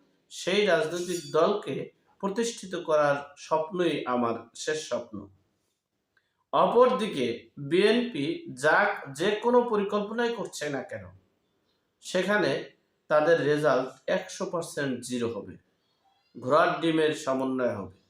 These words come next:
তবে হ্যাঁ, এই সমন্বয়কারী এবং ডক্টর মোহাম্মদ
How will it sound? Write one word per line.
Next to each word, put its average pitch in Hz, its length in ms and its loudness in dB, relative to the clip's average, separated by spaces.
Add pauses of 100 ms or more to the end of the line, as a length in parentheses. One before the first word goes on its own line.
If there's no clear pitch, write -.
(760)
তবে 233 240 4
হ্যাঁ, 123 340 2 (920)
এই 233 280 4
সমন্বয়কারী 240 880 4
এবং 185 420 2
ডক্টর 170 320 0
মোহাম্মদ 143 440 -2